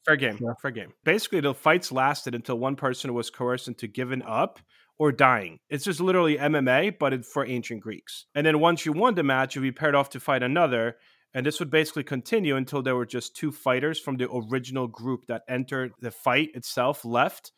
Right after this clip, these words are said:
Speaker 1: And then they would be paired off, and then one would be named champion if that person survived. Apparently, this was actually brought into the Olympics. This was an actual Olympic sport.
Speaker 2: Oh, really? That one time? Yeah, like I said, there was a ton of 'em.
Speaker 1: Yeah, very popular. And then eventually, they, people said, "Well,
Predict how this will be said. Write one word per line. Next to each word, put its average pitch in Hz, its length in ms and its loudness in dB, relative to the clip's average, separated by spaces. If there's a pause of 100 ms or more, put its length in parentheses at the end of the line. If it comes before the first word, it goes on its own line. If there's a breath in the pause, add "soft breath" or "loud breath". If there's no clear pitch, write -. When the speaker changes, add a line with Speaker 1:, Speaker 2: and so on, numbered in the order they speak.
(260)
Speaker 1:
And 139 100 -2
then 135 140 0
they 143 120 4
would 143 140 6
be 131 140 -2
paired 123 240 0
off, 113 360 2 (240)
and 123 140 -6
then 120 140 2
one 120 180 2
would 107 120 0
be 113 100 -2
named 107 180 -4
champion 110 540 -6
if 123 260 -8
that 113 220 -4
person 104 340 -10
survived. 101 600 -14
Apparently, 196 400 2
this 151 180 -2
was 143 260 -6
actually 143 360 -4
brought 123 260 -2
into 123 180 -4
the 110 120 -4
Olympics. 110 460 -8
This - 180 -14
was 135 180 -4
an 131 100 -2
actual 120 360 -6
Olympic 117 340 -6
sport. 143 340 -4
Speaker 2:
Oh, 127 40 -2
really? 120 280 -2
That 117 140 -2
one 123 160 0
time? 151 180 4
Yeah, 180 120 12
like 135 180 8
I - 20 -18
said, 156 140 6
there 123 80 2
was 120 100 -2
a 117 80 -2
ton 156 220 4
of 117 80 2
'em. 113 260 0
Speaker 1:
Yeah, 143 200 4
very 135 280 4
popular. 147 640 0
And 131 160 -6
then 127 140 -2
eventually, 123 500 -4
they, 117 160 -4
people 113 300 -10
said, 117 240 -6
"Well, 117 240 -4